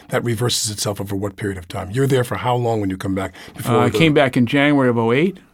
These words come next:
Speaker 2: so I've been back eight years, uh, almost nine, I guess. We lost mar-, that market cap from oh seven to oh nine, oh eight, oh nine, came back and started coming back in, oh, in two thousand eleven, and then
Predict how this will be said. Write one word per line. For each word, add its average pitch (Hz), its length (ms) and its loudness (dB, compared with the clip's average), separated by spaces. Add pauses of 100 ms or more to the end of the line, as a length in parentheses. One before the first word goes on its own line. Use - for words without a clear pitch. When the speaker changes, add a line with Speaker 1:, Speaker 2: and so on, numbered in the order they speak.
(120)
Speaker 2:
so - 160 -6
I've 113 60 -2
been 127 160 4
back 113 280 0
eight 117 140 0
years, 104 380 -6 (580)
uh, 107 520 -6 (120)
almost 117 320 -2
nine, 110 300 -4
I 98 80 -6
guess. 104 240 -12 (600)
We 120 80 2
lost 131 300 2
mar-, 131 160 -2
that 123 160 2
market 127 320 2
cap 123 300 -2 (200)
from 107 560 -4
oh 120 120 0
seven 123 380 2
to 113 100 -6
oh 113 80 -4
nine, 117 500 0
oh 107 140 -2
eight, 113 160 2
oh 117 60 0
nine, 113 360 -2 (460)
came 127 180 4
back 120 300 2
and 110 200 -2
started 123 240 0
coming 117 200 0
back 113 180 -2
in, 110 80 -4
oh, 107 300 -4
in 110 240 -6
two - 120 -6
thousand 107 280 -2
eleven, 110 320 -2
and 107 100 -2
then 107 320 -2